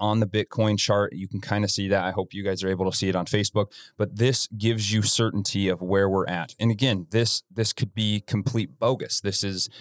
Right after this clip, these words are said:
something that has been talked about, uh, the Wyckoff distribution method, but it all makes sense. And a lot of the Reddit forums, a lot of, um, what people are talking about are seeing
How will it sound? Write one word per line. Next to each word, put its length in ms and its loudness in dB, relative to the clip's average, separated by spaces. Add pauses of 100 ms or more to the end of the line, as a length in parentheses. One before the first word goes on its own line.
(180)
something 460 0
that 220 -2
has 160 -2
been 200 -4
talked 340 -4
about, 380 -2 (300)
uh, 180 2
the 100 -2
Wyckoff 520 -2
distribution 720 0
method, 340 0 (320)
but 220 4 (440)
it 220 2
all 340 4
makes 480 0
sense. 560 -2 (240)
And 260 2
a 60 2
lot 260 2
of 120 2
the 120 2
Reddit 260 2
forums, 440 2
a 60 2
lot 200 2
of, 200 0 (100)
um, 220 -2
what 160 0
people 260 -4
are 60 -2
talking 400 0
about 280 0 (340)
are 120 2
seeing 600 2